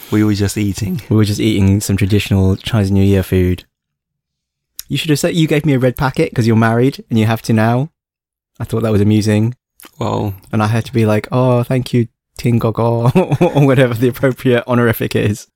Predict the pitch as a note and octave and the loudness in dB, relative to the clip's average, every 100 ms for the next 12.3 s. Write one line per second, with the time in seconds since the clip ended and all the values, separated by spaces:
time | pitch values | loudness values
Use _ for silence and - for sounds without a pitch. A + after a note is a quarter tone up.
0 | _ _ _ _ _ _ - A#2 B2 A#2+ | _ _ _ _ _ _ -14 -6 -2 -2
1 | A2+ G#2+ A2 A#2 G2+ - G2+ G2+ G2+ G2+ | 0 -2 0 0 -2 -2 -2 -2 -4 -6
2 | G2+ G#2+ G2+ G#2+ F#2+ - _ _ _ _ | -6 -4 -2 -4 -4 -10 _ _ _ _
3 | _ _ - G#2 F#2+ F#2+ G#2 G2 G#2+ G#2+ | _ _ -6 -4 -4 -8 -4 -2 -2 -2
4 | G2 G2+ - C#3 A2+ - F#3 - F3+ D#3+ | -2 -4 -4 -2 0 0 -4 -2 -2 -4
5 | - D3+ - C3+ B2 B2 A2+ A2+ A#2 A#2+ | -4 -4 -4 -4 -2 -2 0 0 0 0
6 | A2+ A2+ - F2 - G2+ F2+ - - - | -2 -2 -6 -6 -4 -4 -6 -10 -14 -14
7 | - - - - _ _ _ _ _ _ | -14 -20 -20 -20 _ _ _ _ _ _
8 | _ _ - A2 F#2 - - G2 F2 G#2+ | _ _ -4 0 2 0 -4 -2 -2 -2
9 | - B2+ B2+ B2 A2 - G#2+ - F#2+ F2+ | -2 0 2 2 -2 -6 -6 -4 0 0
10 | F#2+ - G2 - - G2+ - D2 F2+ F2+ | -2 -2 -4 -4 -6 -6 -4 -4 -2 -2
11 | F#2+ - E2+ D#2+ - F2+ - E2+ F2+ F2 | -4 -4 -4 -4 -4 -4 -6 -6 -4 -4
12 | F2 F2 | -4 -8